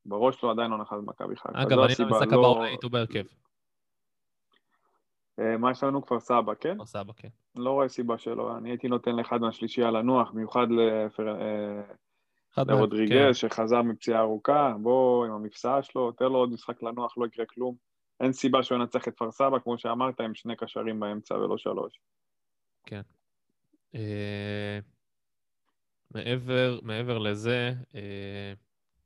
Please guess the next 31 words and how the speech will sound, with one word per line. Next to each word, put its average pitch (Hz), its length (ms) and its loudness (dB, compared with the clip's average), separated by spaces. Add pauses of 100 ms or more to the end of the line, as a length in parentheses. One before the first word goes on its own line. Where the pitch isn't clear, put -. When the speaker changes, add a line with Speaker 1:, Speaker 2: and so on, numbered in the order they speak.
(280)
Speaker 2:
אני 104 120 -10
רציתי 117 340 -4
לשאול, 120 540 -2
רציתי 113 320 -6
לשאול, 110 340 -2
אה, 98 360 -6 (260)
מי 107 120 -8
מכם 107 300 -4
שיוכל - 1200 -12
לתת 110 300 -4
לי 120 60 0
מענה 107 260 -8
לשאלה 110 420 -2
הזאת, 107 220 -4
כי - 120 -10
זה 104 80 -12
משהו 110 240 -10
שעלה 101 300 -4
לי 117 100 0
בראש 104 360 -4
במהלך 101 300 -12
המשחק. 107 380 -10
איך 110 100 -8
זה 123 120 -2
הגיוני 113 340 -4
שאנחנו 110 520 -8 (840)
משחקים, 131 1000 -4
אתה - 100 -6
יודע, 117 380 -2
עם, 104 260 -12
אה, 104 360 -6